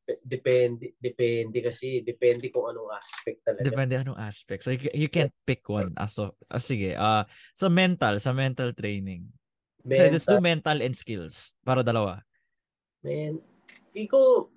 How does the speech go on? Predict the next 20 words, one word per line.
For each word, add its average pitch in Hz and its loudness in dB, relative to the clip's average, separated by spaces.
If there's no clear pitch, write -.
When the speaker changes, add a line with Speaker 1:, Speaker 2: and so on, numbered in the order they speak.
Speaker 1:
mental 160 2
talaga, 147 -4
I 123 -10
think, 143 -14
Coach - -12
Tab. 107 -4
Speaker 2:
Coach 143 -2
Tab. 131 -4
Speaker 1:
Ano 139 4
Speaker 2:
Iba 135 6
Speaker 1:
na 139 4
Speaker 2:
rin. 123 0
Speaker 1:
talaga 127 -2
yun? 113 -8
Wala 135 0
na, 135 -12
wala 139 0
ka - -6
na. 127 -8
I - -20